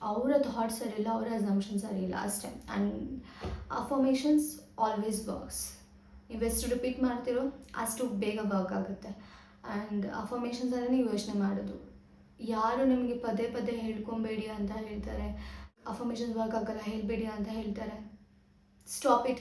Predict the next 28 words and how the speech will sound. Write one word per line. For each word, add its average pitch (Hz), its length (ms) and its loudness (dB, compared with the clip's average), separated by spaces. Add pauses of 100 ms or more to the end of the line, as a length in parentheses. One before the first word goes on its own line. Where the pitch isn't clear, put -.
(120)
ಅಫರ್ಮೇಷನ್ಸ್ 262 760 6
ಅಂದರೆ 254 340 6
ಯೋಚನೆ 226 420 0
ಮಾಡೋದು. - 680 -2 (240)
ಯೋಚನೆನೇ 302 520 10
ಮಾಡಲ್ವಾ 226 600 4
ನೀವು? 196 560 -2 (200)
ಬೇಡ 240 380 6
ಅಂದ್ರೂ 262 280 8
ಕುತ್ಕೊಂಡು 233 400 0
ಯೋಚನೆ 196 240 2
ಮಾಡ್ತೀರಾ. 185 440 -2
ದಯವಿಟ್ಟು 247 460 0
ಒಂದು 226 320 0
ನಿಮಿಷ 226 260 0
ಕುತ್ಕೊಂಡು 202 540 0
ಏನೂ 226 460 4
ಯೋಚನೆ 190 260 2
ಮಾಡಬೇಡಿ, 175 420 -4 (2250)
ಓಕೆ? 202 120 2 (1040)
ಆಗುತ್ತಾ 240 320 4
ನಿಮ್ಮ 190 200 6
ಕೈಯಲ್ಲಿ? 190 300 2
ಈಗಲೂ 247 540 4
ನಿಮ್ಮ 247 180 8
ತಲೆಯಲ್ಲಿ 220 360 2
ಏನೋ 196 140 6
ಓಡ್ತಿದೆ, 190 640 -2